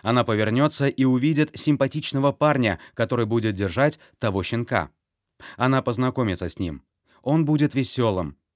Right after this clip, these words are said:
Его будут звать Геннадий. Он будет учителем в инновационной школе Good Club. Сначала она подумает, что он будет оказывать плохое влияние на нее, но потом она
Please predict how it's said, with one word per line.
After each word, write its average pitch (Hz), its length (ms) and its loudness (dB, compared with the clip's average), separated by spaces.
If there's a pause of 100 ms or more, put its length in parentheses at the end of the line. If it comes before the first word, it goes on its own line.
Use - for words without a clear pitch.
(280)
Его 123 300 2
будут 147 260 2
звать 113 360 0
Геннадий. 104 680 -2 (400)
Он 117 220 -2
будет 104 240 -2
учителем 110 640 -2 (140)
в 110 120 0
инновационной 160 600 2
школе 139 540 2
Good 113 300 -2
Club. 110 340 -2 (640)
Сначала 156 680 0
она 143 200 4
подумает, 131 460 2
что - 160 -4
он 117 120 0
будет 107 260 -2
оказывать 101 500 -2
плохое 107 400 0
влияние 123 520 0
на 90 100 -2
нее, 90 360 -2 (380)
но 123 180 2
потом 135 440 2
она 117 260 0